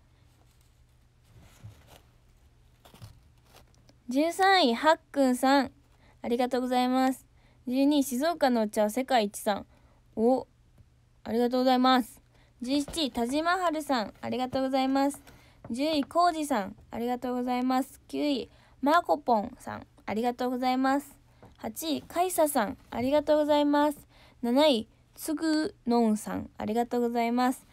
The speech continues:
六位、えなひろじょうさん。ありがとうございます。五位、けんいちさん。ありがとうございます。四位、ていと-、提督の亡霊さん。ありがとうございます。三位、クリップさん。ありがとうございます。二位、セカンドプライスさん。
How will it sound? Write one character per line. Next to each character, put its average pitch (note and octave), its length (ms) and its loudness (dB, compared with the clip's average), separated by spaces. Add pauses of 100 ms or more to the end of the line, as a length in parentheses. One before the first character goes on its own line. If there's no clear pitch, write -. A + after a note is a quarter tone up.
(200)
六 A3 260 -2
位、 C4 140 0
え A3 80 -2
な C4+ 140 2
ひ E4+ 120 -2
ろ E4+ 160 2
じ D4+ 100 0
ょ G#3+ 80 4
う G3+ 40 -4
さ A3 160 -10
ん。 - 140 -12 (1080)
あ - 80 -10
り B3+ 120 0
が C#4 100 2
と C#4+ 140 2
う C#4+ 60 4
ご C#4 40 2
ざ C#4 140 2
い C#4 80 2
ま C#4+ 240 4
す。 - 120 -10 (160)
五 B3 180 2
位、 C4+ 280 -2
け C4 160 -4 (120)
ん D#4 60 -2
い C#4+ 60 -8
ち - 80 -16
さ B3 280 -4
ん。 - 120 -12 (320)
あ A3 100 -8
り A3+ 80 -2
が B3+ 100 -4
と C4 100 -6
う - 20 -2
ご C4 60 -4
ざ C4 80 -2
い B3+ 40 -2
ま C4 220 0
す。 - 80 -16 (420)
四 C4+ 180 2
位、 C4+ 160 0
て E4+ 240 -4
い E4+ 40 -8
と-、 C#4 180 -6 (300)
提 D#4 160 2
督 D#4 240 -6
の D#4 220 4
亡 A3 220 -4
霊 A#3 220 0
さ B3+ 200 -2
ん。 - 140 -8
あ A3+ 120 -8
り A3+ 80 -4
が A#3+ 100 -4
と C4 80 -6
う B3+ 40 -2
ご B3 40 -4
ざ C4 140 -2
い C4 40 0
ま C#4+ 200 2
す。 - 80 -18 (340)
三 D#4 320 -2
位、 A#3+ 60 -4
ク D#4+ 140 -6
リ F4 100 -2
ッ - 80 -20
プ C#4 100 -6
さ A3 200 -4
ん。 - 120 -12 (140)
あ - 60 -6
り A#3+ 80 -4
が C#4+ 120 4
と C#4+ 120 2
う - 20 4
ご C#4+ 80 4
ざ C#4 120 2
い C#4 80 2
ま C#4 220 2
す。 - 180 -14
二 C#4+ 260 -2
位、 - 40 -16
セ A#3 140 -10
カ C4 140 -4
ン D4 80 -4
ド D4 100 -2
プ D4 100 -6
ラ D4+ 140 0
イ D#4 80 -2
ス - 140 -16
さ D4 160 -2
ん。 C#4 80 -10